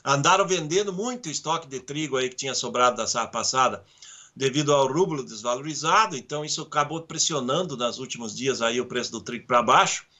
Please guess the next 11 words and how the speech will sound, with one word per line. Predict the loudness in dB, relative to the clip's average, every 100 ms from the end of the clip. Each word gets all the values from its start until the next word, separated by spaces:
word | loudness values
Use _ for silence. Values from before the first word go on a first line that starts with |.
| -20 -20 -20 _
e | 2
agora | 4 6 4
ele | 2
tá | 0
tentando | 0 0 0 0 -2
corrigir, | -4 -2 -2 0 2
né, | 2
porque | 0 -6 -12
passando | -2 0 2 0
a | 0
colheita, | 0 0 4 2 2 -4